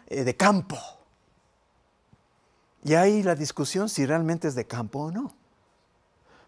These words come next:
¿Por qué? Porque al poner maíz, el maíz es el que tiene mayor cantidad de aminoácidos de cadena ramificada. Entonces, esta carne viene con un chorro de aminoácidos de cadena ramificada que cuando usted come se hace hígado graso.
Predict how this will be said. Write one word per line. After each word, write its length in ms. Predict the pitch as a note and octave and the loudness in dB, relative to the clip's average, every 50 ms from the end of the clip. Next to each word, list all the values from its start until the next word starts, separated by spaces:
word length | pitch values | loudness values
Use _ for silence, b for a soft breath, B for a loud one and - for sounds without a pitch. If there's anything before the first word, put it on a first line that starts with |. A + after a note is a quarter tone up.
| b b | b b
¿Por 160 | - F3+ F3+ | 2 2 4
qué? 180 | - A3 A3+ G#3 | 4 4 2 2
Porque 360 | - - D#3 D3 - - D#3+ | 4 2 2 2 2 2 0
al 100 | D#3 D3+ | 0 0
poner 420 | - D#3+ D#3 F3 G3 A#3+ B3+ C#4 | -2 -4 -4 -4 -4 -4 -4 -4
maíz, 600 | G#3+ E3+ D#3+ C3+ G#2+ G#2 A2 G#2+ G#2 - - _ _ _ B B B B B B | -4 -4 -4 -4 -4 -6 -8 -10 -12 -16 -18 _ _ _ B B B B B B
el 140 | D3 D3+ D#3 | -2 0 0
maíz 400 | D#3 D#3 D#3+ F3+ G#3 A#3+ A#3 A3+ | 0 0 0 0 0 0 0 -2
es 160 | G#3 F#3 E3 | -2 -2 -2
el 140 | D#3 C#3 - | -4 -4 -2
que 140 | C#3+ C3 | -4 -4
tiene 400 | B2+ - D#3 E3 E3+ F3+ F#3 F#3 | -4 -2 -4 -2 -2 -2 -2 -2
mayor 560 | F3 E3 D3 C3 B2+ A#2+ B2 C3+ D3+ E3 D#3+ - | -2 -2 -2 -2 -2 -2 0 0 0 -2 -2 -4
cantidad 600 | - D3+ D3 C#3 - D3 C3 A2 A#2+ B2 C3+ C#3 | -6 -6 -6 -6 -6 -8 -6 -2 0 0 0 0
de 80 | D3 | 0
aminoácidos 640 | C#3+ C#3+ C3 A#2+ A#2+ A#2 A#2 B2+ C3+ - D3+ C#3 - | -2 -4 -4 -4 -2 -2 -2 -2 -2 -4 -8 -8 -8
de 20 | |
cadena 380 | - A#2 A2+ A2+ A#2 B2+ C3+ B2+ | -6 -4 -4 -4 -4 -4 -4 -6
ramificada. 760 | A#2+ B2 B2+ B2+ B2+ - - - - B3 B3+ C4 A3+ E3+ B B B B B | -6 -6 -6 -8 -8 -10 -8 -4 0 0 0 0 -2 -6 B B B B B
Entonces, 640 | B F3 E3 - F#3 F3+ G#3 G3 - F#3+ F3+ - - - | B -2 0 0 -2 -2 -2 0 0 -2 -2 -2 0 2
esta 260 | G3 A3+ A3 - B3 | 2 2 2 0 -4
carne 400 | A3 - - G#3+ G#3 G#3 G#3 G3 | -4 0 0 0 2 2 0 -2
viene 380 | D#3 D3+ E3 F#3+ G3+ G3+ G#3+ G#3 | -2 -2 -2 -2 -2 -2 -2 -4
con 240 | - - D3+ D3 E3 | -4 -4 -2 0 2
un 240 | G#3 A#3 A#3+ G3 - | 2 2 2 0 0
chorro 380 | - - A#3 B3+ C#4 F#4+ C4+ | 2 4 4 4 4 4 2
de 80 | A3+ G3 | 0 0
aminoácidos 480 | F3+ E3 D#3 D3 D3 F#3+ - - F#3+ | -2 -2 -2 -2 -2 -2 -2 -4 -6
de 60 | D3 - | -6 -6
cadena 200 | C3+ B2+ D3+ F#3 | -4 -4 -4 -4
ramificada 580 | G#3 G3+ E3+ E3 D3 D3+ - - D3+ F3 A3+ - B B B B | -6 -6 -6 -6 -6 -6 -2 -2 -2 -2 -4 -6 B B B B
que 100 | G3 - | -2 0
cuando 240 | - G3 F3+ F3+ | 2 2 2 2
usted 240 | F#3 - - A#3+ A3 | 0 0 0 -2 0
come 320 | - - A3+ A#3+ B3+ B3+ G#3+ | 0 2 2 2 4 2 2
se 120 | - A#3 | 0 0
hace 140 | A#3 - B3+ | -2 -2 0
hígado 280 | B3+ - A#3+ A3 A#3 A3+ | 2 2 4 4 4 2
graso. 500 | F#3+ B3+ C4 C#4+ D4 - - C4 G#3 F3+ | 4 4 4 4 4 2 0 -2 -2 -4